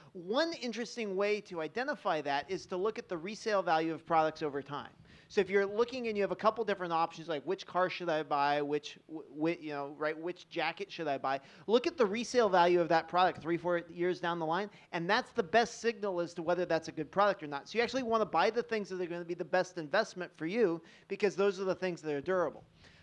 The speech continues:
So the most environmentally profoundly effective organizations in the world are organizations like eBay and Gumtree. Right? It's getting our products out there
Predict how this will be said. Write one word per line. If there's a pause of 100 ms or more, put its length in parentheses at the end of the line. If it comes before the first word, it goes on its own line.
So
the
most
environmentally (340)
profoundly
effective
organizations
in
the
world (220)
are
organizations
like
eBay
and
Gumtree. (1300)
Right? (240)
It's
getting
our
products
out
there